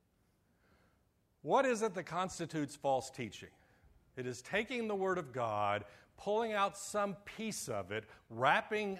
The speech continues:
a wrap around it, and saying, "This is the entire truth." That is often done, and it is a demonstration of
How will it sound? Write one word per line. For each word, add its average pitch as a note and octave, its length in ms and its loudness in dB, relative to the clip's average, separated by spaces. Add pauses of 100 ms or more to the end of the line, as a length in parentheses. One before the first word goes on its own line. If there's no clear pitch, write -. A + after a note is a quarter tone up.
a E3 100 2
wrap D#3+ 440 4
around A#2 480 2
it, A2+ 240 -2
and A#2+ 180 -4
saying, C3 560 2
"This B2+ 240 -6
is A#2+ 140 -8
the A#2 160 -4
entire A#2 420 0
truth." A2 420 -6 (920)
That G#3 240 6
is F#3+ 220 2 (560)
often A3+ 560 6
done, A2 560 2 (760)
and D#3 220 2
it D#3 120 2
is C#3+ 140 0
a C3+ 140 2
demonstration F3+ 1200 0 (260)
of C3 200 2